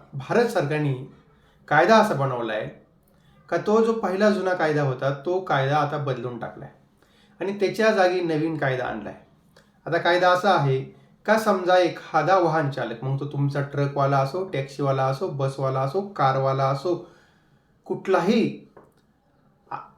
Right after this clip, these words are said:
आ-, जर त्या ड्रायव्हरकडनं समजा एखादा माणूस जखमी झाला, रस्त्यावरती पडलेला आहे तो,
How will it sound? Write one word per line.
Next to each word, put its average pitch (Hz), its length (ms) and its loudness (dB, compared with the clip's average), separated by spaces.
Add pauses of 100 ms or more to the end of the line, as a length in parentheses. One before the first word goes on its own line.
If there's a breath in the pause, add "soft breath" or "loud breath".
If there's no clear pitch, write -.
आ-, 180 260 -2
जर 226 200 4
त्या 226 140 6
ड्रायव्हरकडनं 185 960 4
समजा 160 460 0
एखादा 151 500 0
माणूस 143 520 -2
जखमी 208 320 0
झाला, 120 240 0
रस्त्यावरती 135 460 -4
पडलेला 160 420 2
आहे - 160 -4
तो, - 180 -18